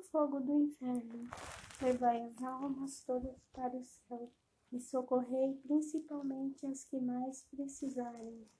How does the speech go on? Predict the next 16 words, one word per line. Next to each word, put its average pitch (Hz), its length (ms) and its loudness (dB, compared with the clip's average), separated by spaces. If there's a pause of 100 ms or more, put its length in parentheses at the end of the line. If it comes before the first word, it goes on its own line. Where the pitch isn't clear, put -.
(500)
da 233 220 -6
vossa 247 440 0
infinita 254 800 -2
misericórdia. 247 1700 0 (680)
Ó 233 60 -8
Maria 233 580 -2
concebida 226 680 -6
sem 220 300 -2
pecados, 285 1000 -2 (320)
rogai 294 420 8
por 220 240 0
nós 262 540 0
que - 140 0
recorremos 269 1040 2
a 277 100 0
vós. 226 600 -6